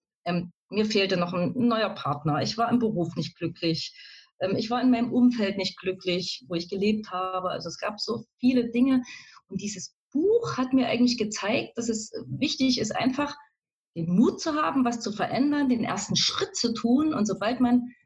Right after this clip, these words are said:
erstmal den ersten Schritt geht, dann... Wenn man was wirklich will, dann, dann p-, passiert vieles auch wirklich von allein. Und das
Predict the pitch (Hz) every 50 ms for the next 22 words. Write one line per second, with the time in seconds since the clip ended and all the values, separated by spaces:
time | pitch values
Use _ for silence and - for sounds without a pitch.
0 | _ _ - 214 214 - 226 208 202 202 - - 208 - - 208 - - - 294
1 | 294 - - 285 285 277 247 226 202 - - - 247 - _ _ _ _ _ _
2 | - 190 196 220 208 208 202 196 202 - 214 254 285 - 254 233 - 190 185 254
3 | 339 392 359 262 196 - 170 165 180 175 175 180 175 175 175 175 - _ _ _
4 | _ _ _ _ _ _ _ - 226 - 226 - - 202 202 - 320 370 277 -
5 | - - 285 302 302 262 247 247 - 180 190 - 208 226 - 233 240 214 - -
6 | 196 202 196 - - 175 170 185 214 220 214 - 160 156 156 - - -